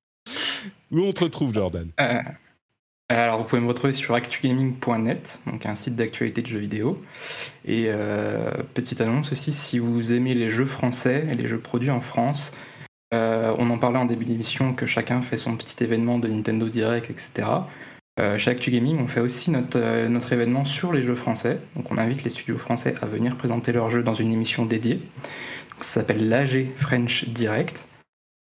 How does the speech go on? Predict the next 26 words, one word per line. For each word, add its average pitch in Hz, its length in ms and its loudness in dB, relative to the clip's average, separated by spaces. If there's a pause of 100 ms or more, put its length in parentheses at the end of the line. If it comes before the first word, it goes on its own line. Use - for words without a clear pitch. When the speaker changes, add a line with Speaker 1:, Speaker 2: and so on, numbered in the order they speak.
(180)
Speaker 2:
Et, 143 240 2
euh, 113 180 2
on 113 180 2
aura 113 220 2
bientôt 120 300 2
un 127 80 2
nouveau 131 320 2
numéro, 127 600 2
euh, 113 120 0
qui - 220 -4
va 110 180 2
arriver. 110 360 0
Donc 135 180 -4
si 147 400 -2
vous 123 180 2
êtes 120 140 2
intéressé 113 360 0
par 113 120 2
les 110 40 2
jeux 113 120 -2
français 120 420 0
comme 101 220 -2
Tiny 110 280 0
Kin, 117 260 -2
et 110 80 -4
cetera, 120 520 0